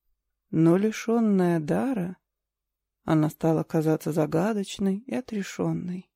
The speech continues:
будто знала какую-то тайну, недоступную для понимания обычными смертными.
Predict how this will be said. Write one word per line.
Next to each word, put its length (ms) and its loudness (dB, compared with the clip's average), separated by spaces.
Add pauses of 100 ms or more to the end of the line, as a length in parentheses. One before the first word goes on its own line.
(520)
будто 360 -2
знала 280 2
какую-то 400 -4
тайну, 480 2
недоступную 720 2
для 140 0
понимания 760 2
обычными 460 -4
смертными. 720 -6